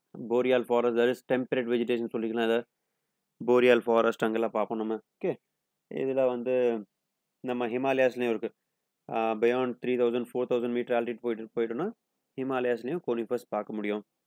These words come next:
அங்க வந்து pines இருக்கும், spruce இருக்கும், deodar இருக்கும், various types of species இருக்கு. இந்த oak tree கொடுத்துருக்குல்ல, ஓக் ட்ரீ எங்க இருக்குன்னா, உங்களுக்கு mediterranean ரீஜன்ல ரொம்ப ஃபேமஸான சாஃப்ட் ட்ரீ இது.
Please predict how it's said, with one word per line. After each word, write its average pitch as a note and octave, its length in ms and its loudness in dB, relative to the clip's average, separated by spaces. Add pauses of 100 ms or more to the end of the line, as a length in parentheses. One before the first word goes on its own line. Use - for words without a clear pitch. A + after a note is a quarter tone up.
(960)
அங்க B2+ 280 -6
வந்து A#2+ 260 -2 (1080)
pines A#2+ 340 0
இருக்கும், A2+ 380 -2 (760)
spruce C#3 500 0
இருக்கும், A2+ 460 -4
deodar A#2+ 260 2
இருக்கும், A2+ 400 -4
various B2 340 -2
types B2 200 -6
of A#2 100 -6
species A2 400 -6
இருக்கு. G#2+ 240 -6 (420)
இந்த C#2+ 200 0
oak G3 200 2 (120)
tree F#3 40 6
கொடுத்துருக்குல்ல, A#2+ 540 0 (880)
ஓக் F#3 280 -2 (140)
ட்ரீ C3+ 220 0
எங்க B2 220 0
இருக்குன்னா, A#2+ 440 -2 (760)
உங்களுக்கு A#2+ 320 -4
mediterranean C3 720 0
ரீஜன்ல A#2 360 -2
ரொம்ப B2+ 320 -6
ஃபேமஸான B2 460 -6 (100)
சாஃப்ட் A2 300 -6
ட்ரீ A2 40 -8
இது. G2+ 220 -8